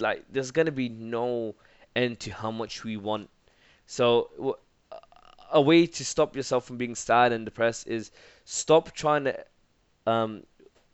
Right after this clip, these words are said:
want things that are unnecessary. Stop trying to want things that are, uh, like,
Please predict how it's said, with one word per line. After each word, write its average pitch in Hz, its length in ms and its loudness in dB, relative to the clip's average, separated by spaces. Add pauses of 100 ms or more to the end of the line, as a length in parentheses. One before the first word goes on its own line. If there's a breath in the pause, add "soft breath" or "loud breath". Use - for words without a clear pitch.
(520)
want 117 500 -2
things 110 640 2 (140)
that 110 80 2
are 104 180 2
unnecessary. 104 720 -6
Stop - 180 -8
trying 151 160 -6
to 127 80 -2
want 117 400 -6
things 113 360 -12
that 101 120 0
are, 101 400 0 (1800 soft breath)
uh, 104 40 -14 (180)
like, 113 360 -2